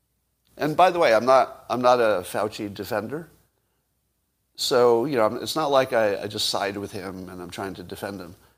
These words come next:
Here's why I don't see it. Because his explanation is that they used a different term. That the term gain of function, I think he's trying to weasel it as being maybe, uh, more military than it was.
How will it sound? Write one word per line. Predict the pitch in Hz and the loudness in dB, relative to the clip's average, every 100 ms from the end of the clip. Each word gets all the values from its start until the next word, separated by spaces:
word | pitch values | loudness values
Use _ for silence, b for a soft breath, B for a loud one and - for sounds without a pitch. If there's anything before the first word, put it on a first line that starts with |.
| b b _ | b b _
Here's | 202 226 208 | -8 -4 0
why | 180 147 | 4 4
I | |
don't | 143 135 117 | 4 0 -2
see | 156 | -6
it. | 107 - - _ _ _ _ _ _ _ _ _ _ | -8 -10 -20 _ _ _ _ _ _ _ _ _ _
Because | - 127 147 143 | -12 0 2 2
his | 139 | 0
explanation | 165 180 - 139 160 151 117 | 0 -2 -2 0 0 -2 -4
is | 110 107 - - _ _ | -4 -4 -8 -12 _ _
that | 110 113 113 - - 107 | -4 0 0 -2 -16 -6
they | 113 | -4
used | 117 117 - | -2 -4 -6
a | 110 | -8
different | 117 107 76 | -8 -10 -12
term. | - 139 92 - - _ _ _ _ _ _ _ _ _ _ _ 107 | -12 -12 -12 -16 -20 _ _ _ _ _ _ _ _ _ _ _ -8
That | 101 | -8
the | 110 | -6
term | 104 165 160 143 131 | -4 2 4 4 2
gain | 131 131 | 0 2
of | 123 | 0
function, | - 131 127 131 113 113 b b b b b - | -2 -2 -2 -6 -6 -10 b b b b b -8
I | 127 | -6
think | 135 180 170 | -2 -2 0
he's | 156 | 0
trying | 165 147 | 2 2
to | 127 | 0
weasel | 120 139 123 131 131 | 0 2 2 2 4
it | 123 - | 4 2
as | 107 | -2
being | - 113 104 | -2 -4 -4
maybe, | 101 107 107 104 98 | -4 -4 -4 -6 -6
uh, | 71 82 78 - _ 104 | -6 -6 -8 -18 _ -16
more | 110 104 | -8 -8
military | 101 107 113 104 117 110 107 | -4 -2 -2 -2 -4 -2 -4
than | 101 | -8
it | 95 | -8
was. | 92 101 107 - | -6 -6 -10 -16